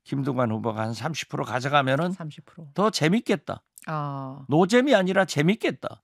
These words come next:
Speaker 2: 조금 꿀잼이 될 것 같아요, 그때는.
Speaker 1: 그렇죠.
Speaker 2: 아.
Speaker 1: 그렇기 때문에 지금 보면은 아주 바람직한 움직임이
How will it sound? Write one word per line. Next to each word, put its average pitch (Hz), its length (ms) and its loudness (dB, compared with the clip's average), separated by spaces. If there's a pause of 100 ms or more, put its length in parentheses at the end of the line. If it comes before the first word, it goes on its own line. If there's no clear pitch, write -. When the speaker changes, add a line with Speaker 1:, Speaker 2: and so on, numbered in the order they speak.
(120)
Speaker 2:
조금 - 320 0
꿀잼이 349 380 0
될 196 140 0
것 208 100 -4
같아요, 165 280 -6
그때는. 175 400 -10
Speaker 1:
그렇죠. 190 460 -2 (100)
Speaker 2:
아. 156 140 -10
Speaker 1:
그렇기 190 220 0
때문에 143 340 0
지금 139 280 -4
보면은 113 1160 -6 (220)
아주 127 340 -8
바람직한 151 640 -4
움직임이 113 1000 -4